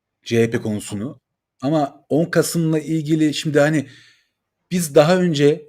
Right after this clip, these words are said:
yaptığımız yayınlarda sevgili seyirciler hatırlarsınız. Hatta bunu ben söylemiştim. Yakında demiştim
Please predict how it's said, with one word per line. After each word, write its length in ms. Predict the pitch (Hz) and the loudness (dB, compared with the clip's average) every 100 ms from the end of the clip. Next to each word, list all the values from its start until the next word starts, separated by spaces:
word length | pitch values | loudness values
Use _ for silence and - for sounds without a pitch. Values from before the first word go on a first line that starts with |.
| - | -2
yaptığımız 600 | 127 123 - 151 156 139 | 0 0 0 -2 0 4
yayınlarda 720 | 135 135 135 131 117 135 - | 6 6 4 4 2 0 -4
sevgili 340 | - 120 117 | -2 0 0
seyirciler 440 | 117 110 104 113 147 | -2 -4 -2 -2 -2
hatırlarsınız. 840 | 127 139 196 190 170 - 90 - | -6 -2 4 6 4 2 -10 -12
Hatta 300 | 120 120 135 | -12 0 0
bunu 160 | 135 123 | 0 0
ben 120 | 135 | 0
söylemiştim. 500 | 123 107 90 - - _ _ _ _ _ | 0 -6 -8 -12 -16 _ _ _ _ _
Yakında 500 | 101 123 120 156 190 | -2 -2 0 2 4
demiştim 580 | 170 131 117 147 170 - | 4 2 0 -6 -8 -14